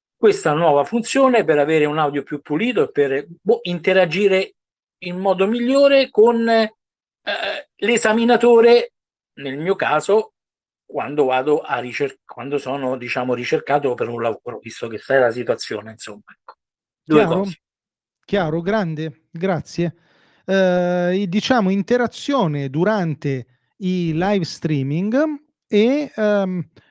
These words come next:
Speaker 2: e io riassumerei questa cosa perché in alcuni casi è venuta fuori tipo delle audiochiamate con tante persone, cioè alla fine il concetto è fare delle chiamate semplici con tante persone. Semplici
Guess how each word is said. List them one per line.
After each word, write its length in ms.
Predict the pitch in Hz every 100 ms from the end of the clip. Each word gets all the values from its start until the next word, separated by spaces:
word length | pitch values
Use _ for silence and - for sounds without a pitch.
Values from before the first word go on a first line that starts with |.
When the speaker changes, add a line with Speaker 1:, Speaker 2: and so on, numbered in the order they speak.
| _
Speaker 2:
e 100 | 233 -
io 160 | 277 359
riassumerei 540 | 247 175 - 240 214
questa 260 | - 165 214
cosa 220 | 208 165
perché 240 | 180 170
in 60 | 202
alcuni 260 | 208 226 226
casi 220 | 240 196
è 20 |
venuta 240 | 175 185 233
fuori 280 | - 226 240
tipo 300 | 202 175 226
delle 460 | 170 170 190 - _ _ _ _
audiochiamate 760 | - 180 190 185 - 208 151 165
con 140 | 165
tante 220 | 143 120
persone, 580 | 143 127 - 156 127 131 _ _
cioè 180 | 156
alla 220 | 147 156 165
fine 300 | 196 185 151 _ _
il 120 | - 156
concetto 400 | 170 156 185 160
è 20 |
fare 260 | - 160
delle 200 | 139 143
chiamate 720 | 139 180 180 160 143 190 220 _ _
semplici 580 | - - 170 139 165 220
con 140 | 160
tante 240 | 139 139 127
persone. 500 | 123 - 156 127 127 _ _ _ _ _ _ _ _ _ _ _ _
Semplici 600 | - 151 143 147 160 220